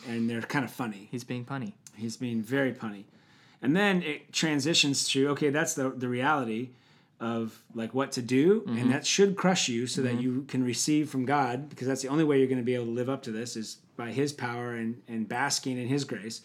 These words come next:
Speaker 1: But then you become a tree that
Speaker 2: Mm-hmm.
Speaker 1: bears good fruit, and, like, uh, a thistle can't produce figs. It
Speaker 2: Right.
Speaker 1: just doesn't happen. And so he's saying, "Look, you guys are gonna be fig trees.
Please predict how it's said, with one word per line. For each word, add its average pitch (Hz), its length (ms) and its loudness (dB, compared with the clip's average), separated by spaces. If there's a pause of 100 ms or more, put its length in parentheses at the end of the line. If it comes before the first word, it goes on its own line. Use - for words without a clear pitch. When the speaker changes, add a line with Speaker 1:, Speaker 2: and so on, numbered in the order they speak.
(680)
Speaker 1:
But 135 160 -2
then 175 200 6
you 170 140 6
become 160 360 2
a 131 40 -2
tree 113 540 -2 (220)
that 120 80 -6
Speaker 2:
Mm-hmm. 117 80 -6
Speaker 1:
bears 135 260 2
good 170 220 4
fruit, 247 280 4
and, 131 200 0
like, 127 320 -2
uh, 139 340 0 (220)
a - 40 -8
thistle 143 480 2
can't 147 300 -4
produce 139 400 0
figs. - 640 -4
It 110 60 -8
Speaker 2:
Right. 104 120 -2
Speaker 1:
just 135 200 0
doesn't 123 260 -2
happen. 113 400 -6 (420)
And 135 160 2
so 139 140 2
he's 180 220 4
saying, 185 280 0
"Look, 151 160 2
you 151 140 4
guys 160 220 4
are 139 40 -2
gonna 135 140 2
be 127 100 2
fig 180 280 0
trees. 117 460 -4